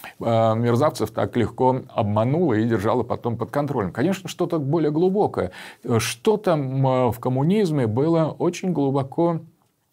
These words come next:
созвучно русской мечте, может быть, гетеродоксальной, еретической, может быть, экстремистской, радикальной, кровавой, может быть, даже, если уг-, можно сказать,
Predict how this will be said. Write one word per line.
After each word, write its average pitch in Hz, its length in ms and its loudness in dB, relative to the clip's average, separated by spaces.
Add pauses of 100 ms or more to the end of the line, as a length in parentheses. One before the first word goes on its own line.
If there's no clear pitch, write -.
(140)
созвучно 143 920 0 (340)
русской 156 420 2
мечте, 165 320 2
может 120 220 2
быть, 117 160 2
гетеродоксальной, 110 920 2
еретической, 104 720 -2
может 107 220 0
быть, 104 120 -2
экстремистской, 120 640 -2
радикальной, 120 600 2
кровавой, 120 760 4
может 95 260 -4
быть, 92 200 -2
даже, 101 320 2
если 90 260 -6
уг-, 90 300 -6
можно 104 340 -6
сказать, 113 440 -4